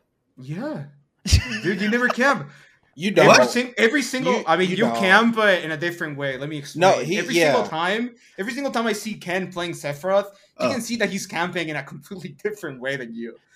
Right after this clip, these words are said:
Speaker 1: Like,
Speaker 4: Yeah.
Speaker 1: your camping is defensive camping. His camping is, like, camping, bro. <laughs> Like, it's, it's gonna camp you, whatever.
Speaker 2: Not
Speaker 1: It's not
Speaker 2: interacting
Speaker 1: gonna
Speaker 2: camping.
Speaker 1: approach.
Speaker 2: Yeah, yeah, yeah. You,
Speaker 4: I
Speaker 2: you need
Speaker 4: just
Speaker 2: more Ken camping.
Speaker 3: Yeah,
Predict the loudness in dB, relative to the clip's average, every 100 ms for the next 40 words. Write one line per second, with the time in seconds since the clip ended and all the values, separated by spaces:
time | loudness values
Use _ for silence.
0 | _ 2 2 2 0 2 2 -2 -6 -10
1 | -6 -2 -2 -4 -10 -10 -10 -12 -16 -14
2 | -2 -2 0 -2 -2 -2 -4 -2 -2 -2
3 | -8 _ _ _ _ _ _ 2 4 4
4 | 2 -4 -4 -6 -6 -6 4 8 10 10
5 | 8 6 0 2 0 2 4 4 2 -4
6 | -12 -8 -8 -8 -10 -18 -20 -20 0 2
7 | 4 4 6 6 6 2 0 0 4 6
8 | 4 -2 -14 -16 -20 _ -12 -6 -4 -4
9 | -8 -20 _ _ -20 _ _ _ _ -20
10 | _ _ _ -6 -2 2 2 2 4 6
11 | 6 4 0 -6 -6 -8 -10 -12 -18 -18
12 | -8 -2 0 -2